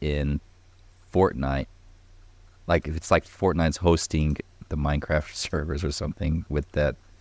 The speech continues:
animation and as the Lego character. That's what it feels like to me. But again, I've only played for fifteen minutes. It seems cool.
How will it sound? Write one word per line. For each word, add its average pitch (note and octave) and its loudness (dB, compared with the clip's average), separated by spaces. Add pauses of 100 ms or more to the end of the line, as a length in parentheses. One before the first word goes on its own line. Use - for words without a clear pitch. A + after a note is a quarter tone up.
(440)
animation C#2 0
and C#2 0
as C#2 -2
the B1+ -2
Lego C#2 -2
character. - -8 (1700)
That's C#3 10
what D3+ 6
it C3+ 6
feels C3 6
like A#2 8
to - -2
me. E2+ 2
But B2 6
again, A#2 6
I've F2+ 2
only G#2+ 4
played G2 2
for F2 -6
fifteen F#2+ 0
minutes. F2+ 0
It G2 0
seems C3 2
cool. G#2 2